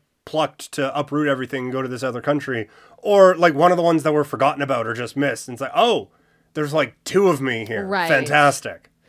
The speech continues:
Speaker 2: I mean, <sighs> as long as, like, you were surrounded by good people, I assume it wouldn't pose a,
Speaker 1: Right.
Speaker 2: uh, a threat here. But, I mean, starting a war immediately after one ends,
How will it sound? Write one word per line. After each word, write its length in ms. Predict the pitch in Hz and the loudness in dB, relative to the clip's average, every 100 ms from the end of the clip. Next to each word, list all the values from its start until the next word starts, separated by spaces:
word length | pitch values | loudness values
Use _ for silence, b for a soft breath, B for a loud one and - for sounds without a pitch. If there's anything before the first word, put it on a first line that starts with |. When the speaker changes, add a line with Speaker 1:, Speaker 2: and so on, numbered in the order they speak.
| B B - | B B -10
Speaker 2:
I 120 | 254 | -8
mean, 400 | 269 285 277 262 | -8 -10 -12 -14
<sighs> 460 | 214 196 190 _ _ | -16 -18 -20 _ _
as 180 | 240 226 | -10 -6
long 340 | 240 220 233 | -4 -4 -6
as, 120 | 262 226 | -10 -8
like, 260 | 202 170 | -8 -8
you 80 | 196 | -10
were 100 | 180 | -10
surrounded 420 | 185 170 147 156 165 | -10 -10 -10 -10 -10
by 140 | 143 | -12
good 200 | 143 135 | -12 -16
people, 600 | - 151 170 190 247 269 _ 165 | -18 -14 -8 -8 -8 -12 _ -8
I 100 | 160 | -6
assume 360 | 165 - 165 | -8 -10 -12
it 60 | 151 | -10
wouldn't 260 | 170 160 143 | -12 -12 -14
pose 600 | 185 160 147 160 160 - | -12 -10 -10 -14 -16 -16
a, 40 | 160 | -4
Speaker 1:
Right. 200 | 165 131 | -2 -2
Speaker 2:
uh, 400 | 135 135 117 98 151 b b b b b | -4 -10 -12 -14 -16 b b b b b
a 140 | 185 180 | -8 -8
threat 340 | 185 175 190 | -6 -4 -4
here. 280 | 196 269 285 | -6 -6 -4
But, 340 | 196 175 165 - | -2 0 -2 -4
I 80 | 190 | -8
mean, 320 | 190 180 180 | -8 -8 -10
starting 380 | 180 254 247 254 | -10 -6 -6 -4
a 60 | 190 | -6
war 280 | 175 185 | -4 -4
immediately 400 | 180 165 175 165 | -4 -6 -8 -6
after 260 | 175 185 175 | -8 -8 -10
one 200 | 165 156 | -10 -10
ends, 640 | 151 220 381 359 - - | -10 -10 -12 -14 -18 -20